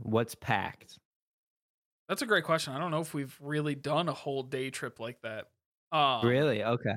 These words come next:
Speaker 2: yeah, so most
Speaker 1: We
Speaker 2: of
Speaker 1: do a lot because we live nowhere.
Speaker 2: Yeah, I, I would say the
Speaker 1: <laughs>
Speaker 2: longest trip that we go on is to your
Speaker 1: <clears throat>
Speaker 2: house. So,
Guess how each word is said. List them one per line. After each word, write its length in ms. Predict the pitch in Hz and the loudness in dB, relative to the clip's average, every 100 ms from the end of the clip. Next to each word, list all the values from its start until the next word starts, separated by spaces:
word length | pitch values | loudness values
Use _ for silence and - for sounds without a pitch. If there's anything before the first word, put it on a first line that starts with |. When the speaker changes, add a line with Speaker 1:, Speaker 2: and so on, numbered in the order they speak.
| 165 | 6
Speaker 2:
yeah, 180 | 175 | 6
so 140 | 160 175 | 4 2
most 140 | 175 | 4
Speaker 1:
We 60 | 196 | 4
Speaker 2:
of 60 | 180 | 6
Speaker 1:
do 120 | 240 | 4
a 40 | |
lot 300 | 165 165 139 | 4 4 4
because 340 | 123 127 143 117 | 2 2 2 2
we 180 | 143 143 | 4 4
live 240 | 143 117 | 4 2
nowhere. 540 | 131 131 131 104 98 101 | 4 4 4 2 0 2
Speaker 2:
Yeah, 300 | 170 135 92 - | 4 2 -2 -10
I, 240 | 143 165 170 196 | 0 2 2 2
I 100 | 180 | 4
would 220 | 202 226 165 | 4 4 6
say 200 | 233 208 | 6 6
the 100 | 190 | 6
Speaker 1:
<laughs> 0 | |
Speaker 2:
longest 400 | 185 202 196 - | 6 6 4 4
trip 160 | 208 | 2
that 180 | 190 185 | 4 4
we 120 | 170 | 4
go 220 | 175 190 175 | 6 6 6
on 220 | 143 139 | 6 2
is 140 | 151 | 0
to 80 | - | 0
your 180 | 165 147 | 4 6
Speaker 1:
<clears throat> 60 | 170 | 6
Speaker 2:
house. 240 | 147 139 | 4 2
So, 420 | - - 147 131 | 0 4 4 2